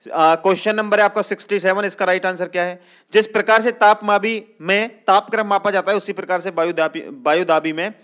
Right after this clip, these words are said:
वायु दाब मापी में भी दाब मापी जाती है, ठीक है? दाब। तो इसका राइट आंसर क्या है?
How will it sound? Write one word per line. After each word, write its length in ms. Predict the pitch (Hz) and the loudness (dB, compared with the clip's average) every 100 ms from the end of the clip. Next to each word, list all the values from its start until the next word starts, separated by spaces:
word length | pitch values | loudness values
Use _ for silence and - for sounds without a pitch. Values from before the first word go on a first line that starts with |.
| _ _ _ | _ _ _
वायु 200 | 151 196 | 4 4
दाब 200 | 202 190 | 6 4
मापी 280 | 175 170 180 | 2 -2 -2
में 140 | 165 | -6
भी 140 | 170 214 | -8 -8
दाब 320 | 147 151 156 | 0 2 2
मापी 240 | 147 127 123 | -4 -8 -8
जाती 260 | 113 120 | -10 -12
है, 60 | 117 | -16
ठीक 140 | 160 180 | -10 -6
है? 60 | |
दाब। 220 | 135 120 - | -4 -4 -6
तो 60 | |
इसका 200 | 156 - | -6 -2
राइट 180 | 180 180 | -2 -2
आंसर 240 | 180 185 | -6 -6
क्या 140 | 180 175 | -4 -4
है? 140 | 190 | -4